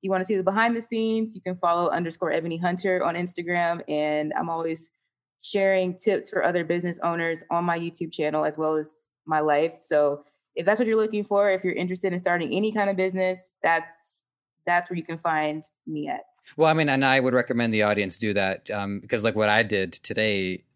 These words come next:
Speaker 2: um, yeah, uh, and, and again, you know, I'm in the, um, you know, the working from home, home office niche. Um, so it's pretty far removed from clothing because technically I don't have to wear them most of the time. But even so, there's still a lot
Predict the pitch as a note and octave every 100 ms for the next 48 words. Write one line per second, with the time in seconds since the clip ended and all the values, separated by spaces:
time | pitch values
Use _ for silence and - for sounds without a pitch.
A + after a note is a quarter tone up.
0 | - G2 F#2 F#2 - A#2+ A2+ A2+ A2 A2+
1 | G#2+ A#2 G#2+ G#2 A#2 G#2 G2+ G2 G2+ G#2+
2 | G#2+ G2+ G2+ A2+ G#2+ G2 F#2 F#2 F#2 F2
3 | E2+ - G#2 G#2 G2+ G#2 G#2 G#2+ F#2+ G#2+
4 | A2+ A2+ G#2 A2 G2 G2+ C#3 - C#3 F#3
5 | - - - _ _ _ - F#2+ F#2 F#2+
6 | F#2+ - G#2+ G2+ F#2+ - A#2 G2+ A2 G2
7 | F#2+ G#2 G2+ - G2 F2+ F2+ - G#2+ F#2+
8 | F#2 E2+ F#2 F2 G#2+ F2+ G2 F2 F2+ F2
9 | F2 F#2+ F#2 F#2+ F2 E2+ E2+ F#2 G2+ F2+
10 | F2 - - - - G#2 F#2+ - - E3+
11 | C3+ A#2+ E3 C3+ B2 B2+ A#2+ D3+ B2+ A#2+
12 | A2 G#2+ A#2 A2+ G#2+ G2+